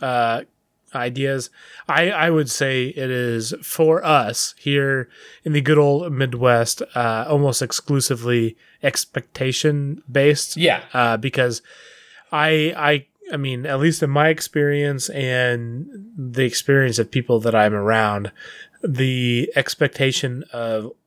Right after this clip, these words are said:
Speaker 1: the oldest child is to do the,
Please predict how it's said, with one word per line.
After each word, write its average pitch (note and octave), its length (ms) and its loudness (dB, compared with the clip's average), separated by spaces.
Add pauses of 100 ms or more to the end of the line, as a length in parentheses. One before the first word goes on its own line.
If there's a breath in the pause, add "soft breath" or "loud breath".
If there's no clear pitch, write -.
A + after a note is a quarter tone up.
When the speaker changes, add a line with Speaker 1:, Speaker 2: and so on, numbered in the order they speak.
(160)
Speaker 1:
the B2+ 260 -10
oldest D3 360 0
child D#3 480 0
is A#2 340 -6
to A#2 360 -4
do A#2 580 -2 (540 soft breath)
the, E3 640 2